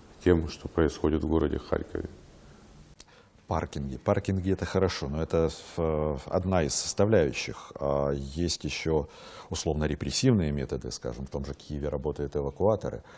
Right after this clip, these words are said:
Speaker 2: А почему у нас нет?
Speaker 1: Значит, то, что касается эвакуаторов. Мы работаем в этом направлении. Мы принимаем соответствующие нормативные акты для того, чтобы реализовать, согласно закону,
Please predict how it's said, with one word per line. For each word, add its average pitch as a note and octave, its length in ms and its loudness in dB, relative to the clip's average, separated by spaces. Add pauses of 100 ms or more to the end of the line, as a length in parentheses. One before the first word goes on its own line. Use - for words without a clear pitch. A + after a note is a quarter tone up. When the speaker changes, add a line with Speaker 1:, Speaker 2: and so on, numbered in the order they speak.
(420)
Speaker 2:
А - 100 -10
почему F2+ 320 -2
у F#2+ 40 0
нас D2+ 240 -2
нет? - 120 -10 (260)
Speaker 1:
Значит, G2 420 4
то, A#2+ 100 6
что A2 180 4
касается F#2 640 4
эвакуаторов. D#2+ 840 0 (560)
Мы F#2+ 180 8
работаем F#2 540 8
в F#2+ 80 6
этом F#2+ 200 6
направлении. G2+ 840 4 (1040)
Мы G#2 140 0
принимаем G2 640 6
соответствующие F2 760 0
нормативные E2+ 800 2 (420)
акты - 540 -2 (600)
для F2 200 6
того, F#2+ 260 4
чтобы E2+ 320 4
реализовать, E2+ 720 2 (200)
согласно E2+ 500 2
закону, F2 520 -2